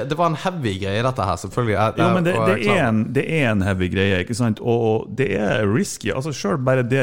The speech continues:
Speaker 2: vi gjør nå, eh, uten å, det er ikke for å sette oss selv eller på en, en pedestal på noe som helst vis.
Speaker 1: Overhodet
Speaker 2: Men
Speaker 1: ikke.
Speaker 2: det, det er risky å, å, å ta de to stegene tilbake og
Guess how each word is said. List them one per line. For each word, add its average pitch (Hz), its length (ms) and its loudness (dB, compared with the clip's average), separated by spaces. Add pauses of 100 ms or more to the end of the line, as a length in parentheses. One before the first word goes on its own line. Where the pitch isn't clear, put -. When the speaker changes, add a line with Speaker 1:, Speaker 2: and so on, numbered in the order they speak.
Speaker 2:
vi 123 160 -2 (100)
gjør 107 240 2
nå, 120 200 2 (340)
eh, 107 320 -4
uten 120 340 -2
å, 92 100 0 (160)
det 95 140 -4
er 107 60 -10
ikke 107 100 -6
for 104 140 -4
å - 20 -4
sette - 240 -8
oss 85 80 -8
selv 90 480 0
eller 90 300 -4 (260)
på 98 160 -6
en, 92 180 -4
en 92 220 -4
pedestal 101 500 -4
på 101 140 -2
noe 107 220 -4
som 104 100 0
helst 107 200 -2
vis. 120 240 -2
Speaker 1:
Overhodet 101 440 -6
Speaker 2:
Men 170 100 2
Speaker 1:
ikke. - 140 -2
Speaker 2:
det, 151 60 -6
det 190 240 0
er 180 100 0
risky 120 480 -2
å, 95 180 -4
å, 98 260 -4 (260)
å 98 240 -4 (1080)
ta 175 200 0
de 107 140 -2
to 107 220 -4
stegene 95 420 -4
tilbake 95 680 -2
og 95 500 0